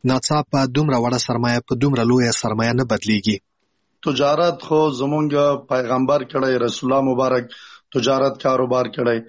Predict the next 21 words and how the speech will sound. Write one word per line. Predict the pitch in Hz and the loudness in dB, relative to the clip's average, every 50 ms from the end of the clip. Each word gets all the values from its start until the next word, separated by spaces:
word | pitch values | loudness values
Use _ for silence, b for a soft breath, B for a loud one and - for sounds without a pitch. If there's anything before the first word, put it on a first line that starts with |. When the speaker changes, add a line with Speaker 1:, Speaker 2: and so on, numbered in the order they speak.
| B B B B B _ - 123 | B B B B B _ -6 -2
Speaker 2:
ډېری | 147 151 160 175 190 190 185 - | 0 0 2 2 2 0 0 -2
خلک | 185 165 165 165 151 | -2 -2 0 0 0
مې | 147 151 151 147 | 0 0 0 0
لیدلي | 151 143 147 165 156 160 160 156 147 - - | 0 0 0 0 2 2 2 2 0 -2 -2
په | 147 139 143 139 143 139 127 - 139 131 131 120 113 | 0 2 2 2 2 0 -2 -2 0 0 0 0 0
د | 127 123 - - | 0 -2 0 0
تجربې | 135 123 117 123 127 135 127 151 156 151 147 | -2 0 0 0 0 0 0 0 0 0 0
له | 143 143 | 0 0
مخې | 147 143 - - 139 135 127 B B B B B B _ | 0 -2 -2 -2 -2 -2 -2 B B B B B B _
چې | - 165 156 147 151 165 | -4 -2 -2 -2 -2 0
ډېره | 226 226 220 208 185 170 151 123 | 2 2 4 4 2 2 0 0
زیاته | 117 135 165 170 170 165 - 156 143 127 113 | 0 0 2 2 0 0 0 -2 -2 -2 -2
ګزافه | 131 131 117 131 160 170 151 - - 139 - | -2 0 2 2 2 0 0 -2 -4 -6 -2
سرمایې | - 139 131 127 131 131 131 143 143 135 120 | -2 -2 -2 0 0 0 0 0 -2 -2 -2
درلودې، | 131 120 123 127 127 127 120 139 143 139 139 b b b b b _ _ - 123 - _ | -2 0 0 0 0 2 2 0 -2 -2 -6 b b b b b _ _ -20 -20 -4 _
ډېر | 156 175 175 170 151 135 120 | 2 2 2 2 0 -2 0
بې | 127 127 123 123 | 0 0 0 2
حده | 139 160 147 139 135 117 110 | 0 -2 0 0 -2 0 2
زیاتې | 143 151 147 147 - - - - | 2 2 2 0 -2 -4 -4 -2
سرمایې | 135 127 123 127 123 123 127 131 131 127 120 123 | 0 0 0 0 2 2 2 2 2 0 0 0
درلودې | 123 117 120 123 123 127 127 151 151 | 0 0 2 2 2 2 2 0 -2